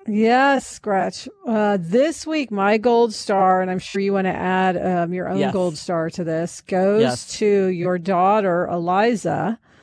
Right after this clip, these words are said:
Speaker 2: Yep.
Speaker 1: who, drum roll please, got accepted to Harvard.
Speaker 2: Yes.
Speaker 1: And I give her a gold star because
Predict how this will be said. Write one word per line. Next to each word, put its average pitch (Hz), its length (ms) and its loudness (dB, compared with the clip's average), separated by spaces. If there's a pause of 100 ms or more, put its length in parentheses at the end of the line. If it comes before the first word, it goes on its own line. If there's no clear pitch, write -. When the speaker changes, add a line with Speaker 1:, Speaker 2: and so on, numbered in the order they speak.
(120)
Speaker 2:
Yep. 127 200 -10 (160)
Speaker 1:
who, 254 920 2
drum 214 340 0
roll 214 200 0
please, 196 880 0 (140)
got 190 340 2
accepted 185 600 -2
to 196 100 0
Harvard. 233 680 0 (120)
Speaker 2:
Yes. 127 560 -12 (260)
Speaker 1:
And 202 520 2
I 226 180 2
give 285 220 0
her 294 140 2
a 269 60 0
gold 226 300 0
star 202 320 0
because 190 400 0